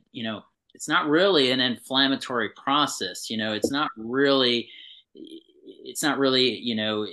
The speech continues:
something that can be injected away with steroid, or,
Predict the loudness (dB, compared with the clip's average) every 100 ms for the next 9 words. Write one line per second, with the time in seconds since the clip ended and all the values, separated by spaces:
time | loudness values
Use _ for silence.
0 | -10 -4 -2 -2 -2 -2 -2 -4 -8 -6
1 | -2 -2 -2 -2 -4 -4 -6 -4 -2 2
2 | 2 4 2 -2 -8 -12 -12 -10 -4 0
3 | 0 0 0 0 0 -4 -6 -8